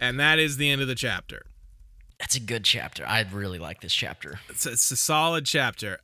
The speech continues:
Speaker 1: Uh, I, I think we get a little bit more resolution on the possession angle here in a bit, so I'm not gonna theorize about that too much until we get there.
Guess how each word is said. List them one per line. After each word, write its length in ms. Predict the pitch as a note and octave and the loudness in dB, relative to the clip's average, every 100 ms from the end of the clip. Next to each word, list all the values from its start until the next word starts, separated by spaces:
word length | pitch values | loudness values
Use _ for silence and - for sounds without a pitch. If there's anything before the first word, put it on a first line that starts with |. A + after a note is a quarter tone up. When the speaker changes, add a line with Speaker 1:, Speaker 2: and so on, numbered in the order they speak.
| - | 2
Speaker 1:
Uh, 560 | C3 C3 B2+ B2+ B2+ - _ _ _ _ _ _ _ _ _ _ _ _ _ _ | 4 4 4 4 2 0 _ _ _ _ _ _ _ _ _ _ _ _ _ _
I, 280 | D3+ D#3 D#3 | 6 6 6
I 160 | D3 D#3 | 6 4
think 420 | - G#3+ A3+ F#3 | 4 2 2 0
we 140 | A3+ A3 | -2 -2
get 340 | F3 F#3+ F#3 - _ _ _ _ _ _ _ _ _ | 4 4 4 -2 _ _ _ _ _ _ _ _ _
a 100 | D3+ | 0
little 240 | D3+ E3 E3+ | 4 4 4
bit 160 | F3+ | 2
more 160 | F3 E3+ | 2 2
resolution 960 | E3+ D#3 D#3 D#3 D#3+ - E3+ D#3+ D#3+ C#3 D#3+ | 4 2 2 2 2 2 2 2 0 -2 -4
on 540 | D3+ D3 D3+ D3 D3 C#3 | -2 2 2 2 -2 -6
the 640 | C3 C3+ C3+ C3+ C3+ C3+ B2+ - - - - - - - _ _ _ _ _ _ - _ _ _ _ | -4 0 2 2 2 0 -2 -6 -8 -8 -12 -14 -18 -20 _ _ _ _ _ _ -10 _ _ _ _
possession 760 | C#3 C3 D3 C#3+ - D3+ D3+ - | -2 2 4 4 2 0 -4 0
angle 400 | C#3+ D3 C#3+ C#3+ | 2 2 0 -4
here 580 | - C#3 C#3 C3 C3 B2+ _ _ _ _ _ _ _ | -2 0 2 2 0 -2 _ _ _ _ _ _ _
in 120 | D3 | -4
a 60 | A#2 | -4
bit, 480 | G2+ - C#3+ D3+ - | -6 -2 2 2 -2
so 160 | - - | -6 -4
I'm 100 | A#2 | -2
not 180 | B2+ C3+ | -2 -4
gonna 160 | C3+ | -6
theorize 600 | A2+ C#3 B2 A#2+ A#2+ A#2 | -8 -6 -4 -2 -2 -2
about 300 | A#2 A#2+ A2+ - | -2 -2 -4 -2
that 280 | A#2 - | -4 -4
too 220 | - - C3 | -6 -6 -4
much 380 | B2 B2 A#2 - | -4 -4 -6 -8
until 320 | A2 - A2+ | -8 -8 -8
we 140 | G#2 | -10
get 320 | F#2 C3+ B2+ | -8 -4 -4
there. 480 | - B2 A#2+ A2+ A2 | -4 -4 -2 -2 -4